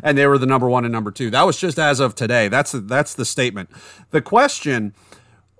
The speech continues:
what was the difference between your expectation versus reality experience of moving to New York versus moving to L A?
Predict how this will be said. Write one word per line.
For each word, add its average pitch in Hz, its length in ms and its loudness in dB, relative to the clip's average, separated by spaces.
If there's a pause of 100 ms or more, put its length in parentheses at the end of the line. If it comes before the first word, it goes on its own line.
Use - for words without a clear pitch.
what 160 560 4
was 294 260 0
the 220 100 2
difference 120 960 -2
between 160 1120 0
your 147 600 4
expectation 190 840 0
versus 156 400 -2
reality 139 640 0
experience 104 720 -6
of 120 180 -8
moving 131 340 -2
to 131 140 -6
New 117 120 -4
York 123 440 0
versus 110 300 -8
moving 107 320 -4
to 104 120 -12
L 95 240 -12
A? 80 100 -14